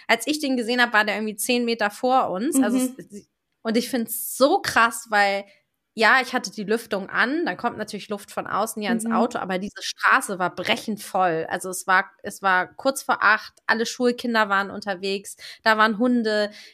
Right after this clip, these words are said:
Speaker 1: Also es war halt wie so eine, wie so eine volle Straße mit vielen Autos und die riecht einfach raus, dass Mike da vorbeifährt.
Speaker 2: Krass.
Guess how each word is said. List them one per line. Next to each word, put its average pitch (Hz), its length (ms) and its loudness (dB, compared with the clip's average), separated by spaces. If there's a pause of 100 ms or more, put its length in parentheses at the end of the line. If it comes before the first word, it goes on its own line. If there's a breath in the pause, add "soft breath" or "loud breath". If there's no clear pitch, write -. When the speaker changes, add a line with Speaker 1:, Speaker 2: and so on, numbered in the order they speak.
Speaker 1:
Also 208 180 0
es 208 120 -8
war 208 80 6
halt 208 180 0
wie 254 120 -4
so 247 100 -2
eine, 220 300 -2
wie 226 100 -10
so 233 120 -2
eine 220 240 -2
volle 254 420 2
Straße 208 640 0
mit 202 180 -10
vielen 262 300 -2
Autos 208 400 -2
und 170 240 -12
die 262 140 0
riecht 262 320 -6
einfach 208 320 -6
raus, 190 200 2
dass 185 180 -8
Mike 196 200 -6
da 139 100 -8
vorbeifährt. 147 640 -8
Speaker 2:
Krass. - 440 -4